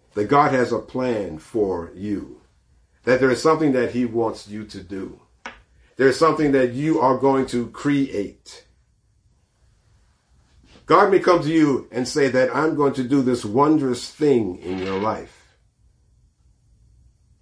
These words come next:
How do you feel? How will you feel if that indeed does happen? Okay, okay. I mean, really something big,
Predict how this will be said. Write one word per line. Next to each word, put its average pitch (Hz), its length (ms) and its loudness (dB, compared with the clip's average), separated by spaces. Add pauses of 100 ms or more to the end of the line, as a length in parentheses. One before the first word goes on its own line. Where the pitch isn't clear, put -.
(120)
How 135 220 0
do 123 120 2
you 120 180 2
feel? 98 400 -10
How 135 260 4
will 156 360 4
you 120 220 -2
feel 87 500 -14
if 95 200 -14
that 90 200 -12
indeed 82 440 -10
does 76 240 -16
happen? 62 420 -14 (1000)
Okay, 98 280 -20 (480)
okay. 98 260 -20 (220)
I 101 60 -2
mean, 117 120 4
really 139 200 2
something 135 420 -2
big, 95 420 -6